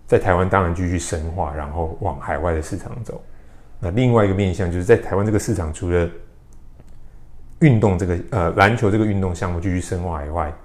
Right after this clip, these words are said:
其他的，呃，团体球类的运动项目，我们也想要陆陆续续，因为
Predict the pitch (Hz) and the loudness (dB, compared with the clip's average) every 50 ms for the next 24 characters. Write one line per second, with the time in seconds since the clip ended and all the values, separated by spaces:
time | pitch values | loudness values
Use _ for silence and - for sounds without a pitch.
0 | - - - - - 90 95 98 107 104 101 101 92 92 87 80 80 - - - | -18 -16 -12 -8 -6 -4 -4 -4 -4 -4 -4 -4 -2 -2 -2 -2 -2 -6 -8 -14
1 | - - - - - - - - - - 95 85 80 80 78 76 76 - - - | -18 -18 -18 -18 -18 -18 -18 -18 -12 -8 -6 -4 -4 -4 -4 -6 -8 -8 -4 -2
2 | 90 95 113 123 113 - - 90 80 78 - - 87 82 85 92 95 113 - - | -2 0 0 -2 -2 -4 -6 -8 -8 -8 -8 -6 -6 -4 -2 -2 -2 -2 -4 -6
3 | - - 101 87 82 82 82 80 78 - 95 78 76 80 80 76 73 - - - | -8 -8 -6 -6 -6 -6 -8 -8 -10 -10 -10 -10 -10 -8 -8 -10 -10 -12 -16 -20
4 | - - - - - - - 85 82 82 85 92 92 87 76 78 85 92 95 87 | -20 -20 -20 -18 -16 -12 -8 -6 -4 -4 -2 -2 -4 -4 -4 -4 -2 -2 -2 0
5 | 87 85 82 - 87 80 85 87 92 92 90 87 85 | -2 -2 -4 -4 -6 -6 -6 -6 -4 -4 -4 -4 -4